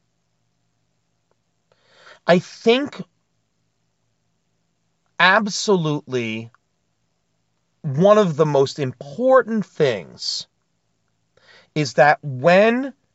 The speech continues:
children speak about you, you are perceived, you are thought of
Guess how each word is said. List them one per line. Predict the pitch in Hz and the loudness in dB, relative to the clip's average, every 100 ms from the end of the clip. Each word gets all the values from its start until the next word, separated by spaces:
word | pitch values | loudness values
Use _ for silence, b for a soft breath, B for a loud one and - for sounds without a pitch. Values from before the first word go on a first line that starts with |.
| _ | _
children | - - - 208 208 165 208 208 208 208 | -10 -6 2 4 4 2 -2 -2 -4 -10
speak | - - - - 185 175 185 - - | -10 -8 -8 -6 -4 -2 -4 -10 -6
about | 120 110 123 123 123 - _ _ _ _ | -6 -2 0 2 2 -2 _ _ _ _
you, | 98 98 107 127 151 202 202 147 90 _ _ _ _ _ _ _ _ _ _ _ _ _ _ _ _ _ _ _ _ | -20 -18 -12 -4 2 6 6 4 -2 _ _ _ _ _ _ _ _ _ _ _ _ _ _ _ _ _ _ _ _
you | 101 120 156 170 180 202 208 202 _ _ _ _ _ _ - | -16 -6 -2 2 2 0 -4 -10 _ _ _ _ _ _ 0
are | 139 135 131 127 127 131 139 _ _ _ _ _ _ _ _ _ _ _ _ _ _ _ _ - | 4 8 8 8 6 4 -4 _ _ _ _ _ _ _ _ _ _ _ _ _ _ _ _ -6
perceived, | 156 - - - 208 208 262 262 - - _ _ _ _ _ _ _ _ b b b b | -4 -4 -6 -2 -2 -2 -4 -10 -16 -16 _ _ _ _ _ _ _ _ b b b b
you | 131 165 175 | -4 0 4
are | 165 | 4
thought | - - - 208 208 233 | 2 -12 2 6 6 6
of | 175 98 - - - | 4 2 -4 -18 -20